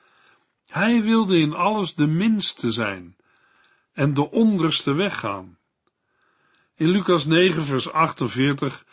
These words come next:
vinden we een toelichting. "Luister," zei hij, Jezus, "wie zo'n kind namens mij met open armen ontvangt, ontvangt mij.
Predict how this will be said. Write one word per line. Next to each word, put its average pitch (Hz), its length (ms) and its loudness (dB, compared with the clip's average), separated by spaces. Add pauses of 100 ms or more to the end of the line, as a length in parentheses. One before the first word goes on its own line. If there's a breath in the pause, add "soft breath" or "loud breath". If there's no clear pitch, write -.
(280 soft breath)
vinden 160 440 2
we 156 60 2
een 147 220 0
toelichting. 127 680 0 (1300)
"Luister," 185 640 0
zei 117 300 0
hij, 104 500 -2
Jezus, 113 800 -2 (640 soft breath)
"wie 113 240 -2
zo'n 196 520 0
kind 185 460 -2
namens 127 520 -2
mij 147 480 -4 (360 soft breath)
met 120 300 -2
open 220 400 2
armen 170 360 0
ontvangt, 170 760 -6 (200)
ontvangt 107 520 -6
mij. 143 400 -4